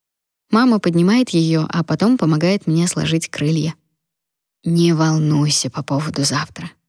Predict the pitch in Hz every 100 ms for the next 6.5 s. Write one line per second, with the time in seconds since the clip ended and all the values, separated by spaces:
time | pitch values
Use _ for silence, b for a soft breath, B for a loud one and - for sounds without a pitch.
0 | _ - 175 - - 160 160 156 170 82
1 | 80 160 180 _ _ _ _ _ _ _
2 | 175 220 - 220 180 - 165 160 254 -
3 | - 170 - 160 208 165 160 165 - -
4 | - - - 143 - 151 160 185 170 160
5 | 160 160 170 165 151 147 - 165 165 170
6 | 156 160 - - 165